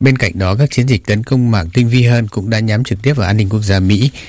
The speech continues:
Năm hai nghìn không trăm hai mươi, trong nhiệm kỳ đầu tiên của Donald Trump, một nhóm tin tặc đã thành công trong việc xâm nhập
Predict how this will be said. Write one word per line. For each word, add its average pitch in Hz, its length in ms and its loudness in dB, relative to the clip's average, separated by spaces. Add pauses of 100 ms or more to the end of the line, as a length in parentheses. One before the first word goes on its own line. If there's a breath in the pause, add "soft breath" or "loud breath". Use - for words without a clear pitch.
(220 loud breath)
Năm 107 220 0
hai 113 160 2
nghìn 104 120 0
không 120 140 0
trăm 117 160 2
hai 113 200 2
mươi, 117 320 2
trong 127 200 0
nhiệm 98 180 -2
kỳ 98 240 -2
đầu 92 220 0
tiên 110 220 0
của 85 220 -6
Donald 95 260 0
Trump, 95 300 0 (340 loud breath)
một 107 60 2
nhóm 110 260 2
tin 135 200 0
tặc - 240 -6
đã 95 100 -2
thành 104 200 0
công 117 180 0
trong 110 200 0
việc 90 160 0
xâm 117 220 0
nhập 104 200 0